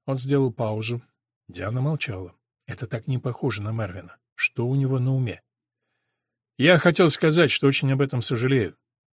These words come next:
Она удивилась. Ясно, что он говорит искренне. Откуда в нём такая перемена?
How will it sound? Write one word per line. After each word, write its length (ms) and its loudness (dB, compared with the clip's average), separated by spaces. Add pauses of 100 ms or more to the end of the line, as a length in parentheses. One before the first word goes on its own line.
Она 280 -8
удивилась. 680 -4 (580)
Ясно, 440 0
что 180 -4
он 100 -2
говорит 440 0
искренне. 680 -6 (640)
Откуда 380 -2
в 40 2
нём 160 4
такая 320 -2
перемена? 500 -4